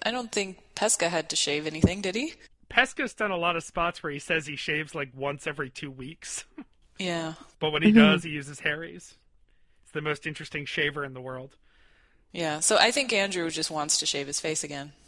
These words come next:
Speaker 2: Hey, if they can get
Speaker 3: Mm.
Speaker 2: some dollars out of it.
Speaker 1: Sure.
Speaker 2: Sure. Something about, uh, beard shadow, meaning six more weeks of insecurity.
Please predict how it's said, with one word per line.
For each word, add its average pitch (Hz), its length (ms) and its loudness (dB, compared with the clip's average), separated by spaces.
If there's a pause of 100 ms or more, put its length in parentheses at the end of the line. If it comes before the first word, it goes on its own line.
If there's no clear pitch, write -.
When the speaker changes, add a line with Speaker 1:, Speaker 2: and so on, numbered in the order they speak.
(220)
Speaker 2:
Hey, 311 220 6
if 165 160 -8 (120)
they 185 120 4
can 202 160 8
get 294 120 10
Speaker 3:
Mm. 269 40 8
Speaker 2:
some 160 120 4
dollars 147 440 0
out 127 160 -8
of 123 100 -12
it. 127 200 -8 (760)
Speaker 1:
Sure. 175 220 -4
Speaker 2:
Sure. 160 300 0 (880)
Something 214 400 2
about, 190 320 4 (180)
uh, 143 220 2
beard 160 340 -2
shadow, 170 460 0
meaning 147 320 -8
six - 260 -6
more 165 160 -2
weeks 143 240 -8
of 156 80 -10
insecurity. 156 840 -2